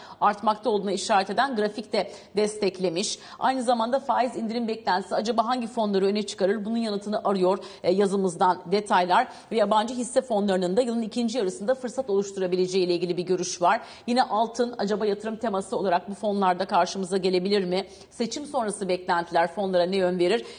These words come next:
ve T L enstrümanlar daha iyi getiri sağlayabilir mi? Bunların sorgulandığını görüyoruz haberimizin içerisinde. Orada da yine izleyicilerimize bir kez daha Bloomberg Business Week Türkiye vurgusu yapmış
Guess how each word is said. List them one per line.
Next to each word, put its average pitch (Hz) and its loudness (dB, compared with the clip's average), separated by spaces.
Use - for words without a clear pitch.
ve 226 0
T 240 2
L - 0
enstrümanlar 214 2
daha 233 4
iyi 220 0
getiri 180 0
sağlayabilir 190 0
mi? 254 -4
Bunların 247 -2
sorgulandığını 214 0
görüyoruz 185 0
haberimizin 185 0
içerisinde. 185 -4
Orada 220 2
da 208 0
yine 202 -2
izleyicilerimize 185 0
bir 202 -8
kez 175 -2
daha 226 2
Bloomberg 208 -4
Business 185 -2
Week 175 -4
Türkiye 185 -2
vurgusu 202 -2
yapmış 226 0